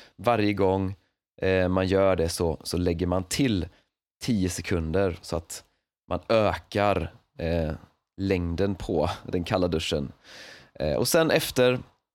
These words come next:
några minuter kan, är det okej att, eh, sätta på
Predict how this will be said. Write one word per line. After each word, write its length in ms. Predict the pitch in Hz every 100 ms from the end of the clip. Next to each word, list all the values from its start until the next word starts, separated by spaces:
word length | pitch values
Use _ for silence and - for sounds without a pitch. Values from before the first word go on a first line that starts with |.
| _
några 420 | 113 123 107 98
minuter 560 | 101 101 90 80 92 90
kan, 320 | - 92 76
är 120 | 92
det 60 | 87
okej 380 | 82 - 82 80
att, 440 | 80 - - - - _ _ _ _ _ -
eh, 280 | 82 80 85
sätta 240 | - 82
på 280 | 85 69 57